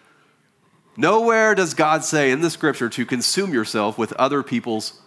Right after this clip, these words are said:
faults. Ooh, somebody's getting free right now. Several years ago, I was lying in bed and I was rehearsing what I had done wrong.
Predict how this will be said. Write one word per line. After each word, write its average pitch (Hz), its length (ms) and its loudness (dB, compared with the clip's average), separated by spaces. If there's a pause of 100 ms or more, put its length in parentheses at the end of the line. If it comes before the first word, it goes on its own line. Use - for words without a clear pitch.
faults. - 640 -6 (2000)
Ooh, 180 160 2
somebody's 139 400 -2
getting 135 180 -2
free 160 300 -2
right 104 240 -2
now. 101 280 -4 (1400)
Several 180 360 -2
years 240 220 -2
ago, 143 160 0
I 123 140 2
was 131 160 -4
lying 151 280 0
in 165 80 -4
bed 165 280 -2
and 127 120 -4
I 123 80 0
was 127 180 -6
rehearsing 147 420 -4
what 147 120 -2
I 185 200 0
had 147 220 -6
done 107 200 -6
wrong. 85 380 -8